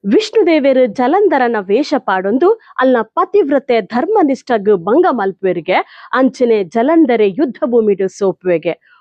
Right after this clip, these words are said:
ಉಂದೆನೆ ಕೇಣಿನ ವೃಂದ ವಿಷ್ಣುದೇವರಿಗೂ ಶಾಪ ಕೊರೊಂದು ಜಲಂಧರನ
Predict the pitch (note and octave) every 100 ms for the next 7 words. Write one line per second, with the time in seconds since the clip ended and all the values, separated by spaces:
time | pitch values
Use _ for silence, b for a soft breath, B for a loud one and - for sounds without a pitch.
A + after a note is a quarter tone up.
0 | b C4+ C#4 E4+ D4 - A#3+ A3 G#3 F3
1 | D#3 F#3+ F#3+ D4 C#4+ A4+ b b b b
2 | C#4+ G#4+ - A4+ F#4 D#4 D#4 C#4+ C4 A#3
3 | C4 D4 - A3 A#3 A3 C4 F4 A#4 b
4 | b F3+ D4+ F#4+ B4 G4+ E4+ D4